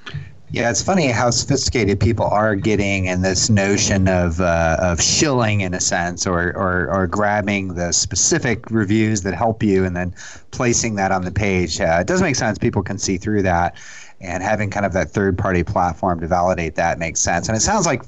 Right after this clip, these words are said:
from a conversion rate perspective, as long as you have a proactive review strategy, uh, and I'm guessing proactive engagement with customers too, uh, that the balance of that and when people digest those reviews, um,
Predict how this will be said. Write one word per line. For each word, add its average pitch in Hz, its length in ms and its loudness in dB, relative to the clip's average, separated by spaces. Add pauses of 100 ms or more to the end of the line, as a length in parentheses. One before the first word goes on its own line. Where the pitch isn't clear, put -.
(120)
from 123 120 -4
a 110 60 -2
conversion 139 520 0
rate 104 200 0
perspective, 92 500 -4
as 95 100 -4
long 110 220 2
as 104 140 -2
you 92 80 2
have 95 340 0 (340)
a 98 120 -2
proactive 110 720 0
review 98 300 -8
strategy, 92 800 -2 (440)
uh, 92 400 2
and 110 280 0
I'm 120 80 -2
guessing 123 300 -2
proactive 107 380 -2
engagement 98 420 -2
with 85 80 -12
customers 95 420 -4
too, 98 420 0 (460)
uh, 92 400 0
that 98 520 0
the 104 160 -4
balance 113 520 0
of 98 140 -4
that 95 280 2
and 95 100 -6
when 92 120 -4
people 95 260 -2
digest 95 460 0
those 104 180 0
reviews, 92 600 0 (360)
um, 92 280 -2